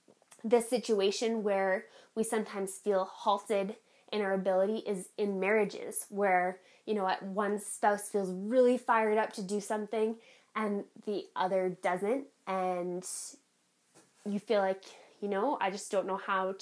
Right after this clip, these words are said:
to do this fully without my spouse being on board." Don't quit your daydream. It applies to that situation as well.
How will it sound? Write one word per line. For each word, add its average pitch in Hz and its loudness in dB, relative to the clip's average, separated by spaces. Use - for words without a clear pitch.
to 208 0
do 262 2
this - -4
fully 226 2
without 202 2
my 202 -2
spouse 196 -2
being 214 2
on 202 -2
board." 208 0
Don't 196 4
quit - -6
your 220 0
daydream. 294 -2
It 208 4
applies 196 0
to - -6
that - 0
situation 226 -2
as 202 -2
well. 233 6